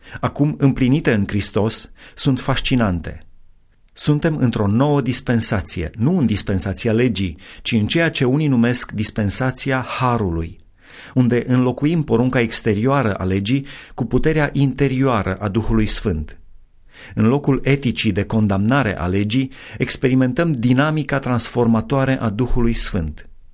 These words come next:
Mulți nu înțeleg Noul Testament și mai ales epistolele, deoarece nu înțeleg problema pe care acestea încearcă să o rezolve.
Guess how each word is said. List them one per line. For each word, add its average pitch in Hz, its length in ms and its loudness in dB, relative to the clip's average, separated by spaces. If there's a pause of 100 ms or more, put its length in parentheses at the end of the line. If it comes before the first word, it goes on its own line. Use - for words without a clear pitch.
(800)
Mulți 196 360 2
nu 180 160 2
înțeleg 151 380 2
Noul 143 220 2
Testament 113 540 0
și - 140 -4
mai 123 120 0
ales 123 260 0
epistolele, 90 760 -2 (280)
deoarece 135 460 2
nu 196 140 2
înțeleg 165 420 0
problema 160 520 0
pe - 120 -2
care 135 260 0
acestea 131 560 0
încearcă 131 420 0
să 143 140 0
o 143 80 2
rezolve. 156 560 0